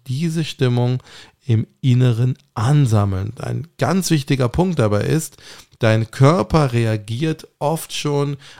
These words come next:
auf die Emotion, bevor dein Verstand alles eingeordnet hat.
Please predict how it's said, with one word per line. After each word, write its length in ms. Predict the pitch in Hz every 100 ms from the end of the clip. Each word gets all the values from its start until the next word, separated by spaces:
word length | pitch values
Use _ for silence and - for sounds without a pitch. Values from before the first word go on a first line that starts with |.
| _
auf 240 | 123 120 -
die 260 | 120 - _
Emotion, 760 | 139 131 123 120 - 123 135 120
bevor 280 | 107 117
dein 200 | 110 107
Verstand 880 | 101 107 98 - - 123 135 156 165 _ - _ _
alles 560 | 131 123 127 127 123 - _ _ _ -
eingeordnet 920 | 131 147 135 117 107 107 143 139 -
hat. 360 | 117 - -